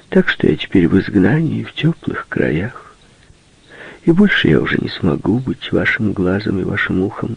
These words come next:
у вас на родине. Вы скажете, что никогда и не просили меня об этом,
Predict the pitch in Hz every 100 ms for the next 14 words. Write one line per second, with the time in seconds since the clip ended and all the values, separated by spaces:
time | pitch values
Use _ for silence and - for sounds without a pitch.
0 | - 92 85 87 - 85 87 90 101 113
1 | 110 107 - - _ _ _ _ _ _
2 | _ _ _ _ 123 117 - 123 113 -
3 | - - - - - - - 117 107 104
4 | 98 104 98 92 92 95 - 143 101 -
5 | - - - - -